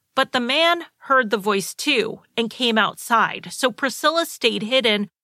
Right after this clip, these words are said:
while she had to make a split-second decision of what to do. Priscilla figured that her best bet to save anybody was to run for help, and that's what she did.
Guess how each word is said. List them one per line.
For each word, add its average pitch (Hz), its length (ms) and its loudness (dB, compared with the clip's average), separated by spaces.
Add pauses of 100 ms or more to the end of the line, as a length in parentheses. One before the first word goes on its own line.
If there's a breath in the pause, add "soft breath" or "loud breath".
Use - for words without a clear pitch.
(200)
while 247 200 2
she 381 140 0
had 381 160 2
to 339 80 -6
make 214 360 0
a 233 80 -2
split-second 247 840 -2
decision 233 600 0
of - 180 -6
what 208 220 0
to - 100 -12
do. 202 280 -2 (640)
Priscilla 370 420 0
figured 226 560 0
that 202 240 2
her 226 140 -2
best 233 440 0
bet 165 300 0 (220)
to 185 680 -6
save 214 340 0
anybody 180 720 -2 (400 soft breath)
was 226 280 0
to 233 180 -6
run 196 260 0
for 175 220 -4
help, - 480 -6 (240)
and 220 160 2
that's 190 240 2
what 208 100 -4
she 196 200 -6
did. 160 340 -8